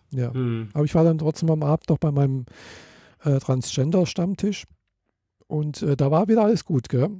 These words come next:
Speaker 1: Aber da hab ich dann auch das erste Mal, wo ich dort war,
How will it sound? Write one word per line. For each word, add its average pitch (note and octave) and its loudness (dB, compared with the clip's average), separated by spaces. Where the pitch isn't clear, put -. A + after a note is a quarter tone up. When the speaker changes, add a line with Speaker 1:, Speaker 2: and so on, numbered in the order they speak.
Speaker 1:
Aber D#3+ 2
da - 2
hab D#3+ 2
ich D3+ -2
dann E3+ 2
auch F3 0
das F3 2
erste C#3+ 0
Mal, F3+ 2
wo D#3 0
ich C#3+ 0
dort E3 0
war, E3+ 2